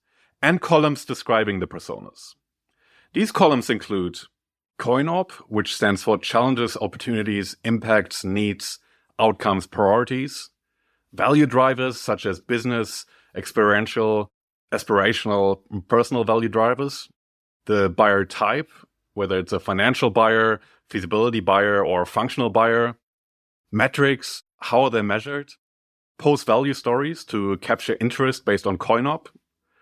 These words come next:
targeted discovery questions based on coin op, how to demo or present based on coin op, how to build solutions to address coin op, common concerns and how to resolve them,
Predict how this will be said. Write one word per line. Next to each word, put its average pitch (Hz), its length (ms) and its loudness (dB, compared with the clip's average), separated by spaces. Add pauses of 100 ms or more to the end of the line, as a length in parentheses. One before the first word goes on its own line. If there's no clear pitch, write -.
(380)
targeted 139 440 2
discovery 131 600 0
questions 147 580 -4
based 107 340 0
on 98 160 -4
coin 113 320 0
op, 147 180 -6 (1080)
how 151 240 2
to 170 260 2
demo 107 340 2
or 95 260 4
present 107 580 -2
based 92 240 -2
on 90 100 -4
coin 113 300 -2
op, 135 200 -6 (920)
how 120 260 4
to 113 400 0
build 113 320 2
solutions 120 500 -2
to 104 120 -2
address 98 300 2
coin 135 280 0
op, 151 200 -6 (1080)
common 156 280 4
concerns 139 720 0
and 101 220 -4
how 117 180 2
to - 120 -4
resolve 104 420 2
them, 170 300 -6